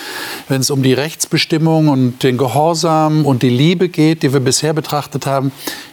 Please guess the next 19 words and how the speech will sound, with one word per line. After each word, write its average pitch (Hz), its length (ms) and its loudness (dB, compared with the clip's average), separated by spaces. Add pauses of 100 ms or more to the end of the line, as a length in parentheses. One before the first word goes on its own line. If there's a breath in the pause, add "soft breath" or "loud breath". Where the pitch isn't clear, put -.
Jetzt 143 240 0
fokussieren 135 580 0
wir 123 140 2
uns 120 180 -2
mal 120 240 0
auf - 360 -4 (440)
diesen 147 320 2
Punkt. - 540 -4 (640 loud breath)
Gott 131 440 -4
hat 117 220 -6
ein 113 220 -4
Volk 110 540 -2
gewählt. 87 720 -6 (260)
Was 110 380 -4
könnte 139 260 0
ihn 120 140 2
dazu 113 320 -2
bewogen 90 440 -2
haben? 78 200 -6